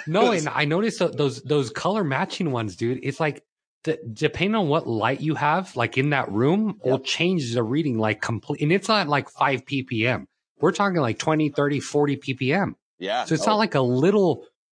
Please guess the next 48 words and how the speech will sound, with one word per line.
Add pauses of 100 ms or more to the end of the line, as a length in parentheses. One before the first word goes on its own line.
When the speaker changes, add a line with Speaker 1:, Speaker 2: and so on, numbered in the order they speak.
Speaker 1:
like,
a
little
discrepancy.
It's
a
huge
discrepancy.
Speaker 2:
Oh,
yeah.
I
mean,
we
do
things,
like,
pretty
much (100)
on
a
regular
basis
where,
uh, (480)
you
know,
we'll
have, (120)
as
kind
of
like,
uh,
for
trainees,
for
new
employees,
we'll
have
people,
uh, (340)
you
know,
run (300)
a
sample,
like,